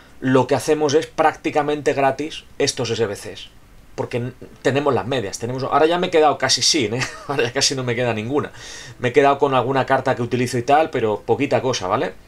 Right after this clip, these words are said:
Pero por lo menos te los has podido hacer a un precio mucho más barato de lo que realmente cuestan, ¿vale?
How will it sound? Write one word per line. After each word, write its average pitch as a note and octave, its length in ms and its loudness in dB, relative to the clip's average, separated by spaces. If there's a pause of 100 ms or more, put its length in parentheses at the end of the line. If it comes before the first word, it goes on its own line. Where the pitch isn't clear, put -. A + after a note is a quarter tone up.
(320)
Pero C#3 160 4
por C#3 100 6
lo C#3+ 80 6
menos E3 220 0
te F3 80 0
los D3+ 100 6
has D3 100 0
podido D#3 220 6
hacer D3+ 140 2
a D3+ 40 4
un C#3 100 -4
precio D3+ 400 0
mucho D3+ 540 -2
más C#3+ 180 -2
barato C3 320 2
de C#3+ 60 2
lo B2+ 100 -2
que - 100 -6
realmente G2+ 420 -8
cuestan, - 380 -18
¿vale? D#3+ 220 -6